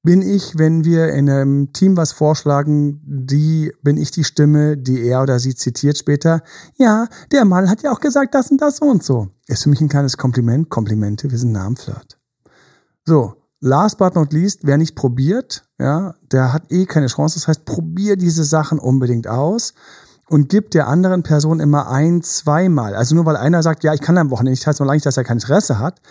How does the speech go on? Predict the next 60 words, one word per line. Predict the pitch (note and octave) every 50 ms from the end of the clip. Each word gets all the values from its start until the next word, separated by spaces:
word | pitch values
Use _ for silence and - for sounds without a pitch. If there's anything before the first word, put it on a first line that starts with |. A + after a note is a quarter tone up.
| - - - - - -
heißt | F3+ E3 -
nur, | F3+
dass | D#3 D#3
er | E3+
dieses | D#3+ E3 E3+ E3+
Wochenende | E3 E3 F3+ F3+ F3
nicht | F3 E3 -
kann. | - A3 A3+ E3+ - - -
Vielleicht | - E3+ F3+ F3 D3+ - -
könnte | - F#3 F#3+ F#3+
er | F#3
ein | F3 F3 F3 -
anderes | F#3 A3+ G#3 E3+ C#3+ -
Wochenende | - A#2 A#2 A2 - C#3+ - - _ -
oder | - D3 C#3 C#3 C#3 B2 - _ _ _ _
sonst | - E3+ F3 F3 D#3 - - -
wie | D3+ D3
irgendwie | D#3 D3+ D3 C#3+ D#3+ D3+
abends. | A2+ A#2 G#2+ - - - - - _ _ _ - - - - _ _ _ _ _ _ _ -
Habt | - F#3+ G3+ -
Spaß, | - - E3+ E3+ G3 A#3 - -
probiert | - - D#3 E3 D#3 A#2+
aus | D3+ G3 -
und | - F#3 E3
hey, | C#3 C3 G3+ A3 F3 B2+ - _ _ _ _ _ _ _ _ _ _ _ -
wenn | D3 D#3+ G3+ A#3
ihr | A#3 A#3 G#3+ F#3+
auf | - C3+ -
irgendwas | F#3 F#3+ F#3 F3+ E3+ D3+ -
stoßt, | - C4+ C4+ G#3 - - _ _ - _ _ _ -
was | C#3 -
wir | -
nicht | D3 -
erwähnt, | D3 C#3 D#3 F3+ G3 - -
erwähnt | - C3+ C3 D3+ E3 F#3+ F#3+ - -
haben, | A2 G#2 - A#2 A2 - _ _ _ -
schickt | - - B3 - -
uns | C3 A#2 -
das. | - - -
team | - - G#3+
at | G3 F3+ F#3
emanuelalbert | E3 D#3 D#3 E3 D#3 D#3+ E3+ E3+ D3+
punkt | - D#3+ D3 -
de. | - E3 E3+ F3
Ich | F3 D#3 D3 - -
mische | E3 D#3 -
es | D3 - -
gerne | D#3+ D3+ D#3+ E3+ F#3+ G3 F3+ D#3+
in | E3 D#3
die | C#3+ D#3+ D#3+ D3+
Insta- | E3+ E3 - - - E3+ E3 E3 D#3+
und | D3 C#3+
die | C#3+ C3
TikTok-Lives | - F3 E3 - E3 D3 - D3+ D3 D3+ - -
am | C#3 C#3
Montag | D3+ E3+ F3 F3+ E3 D3
oder | C#3 C3+
an | C3 A#2+
YouTube | D3+ F#3 F3+ F#3+ E3+ -
Live, | E3 D#3+ E3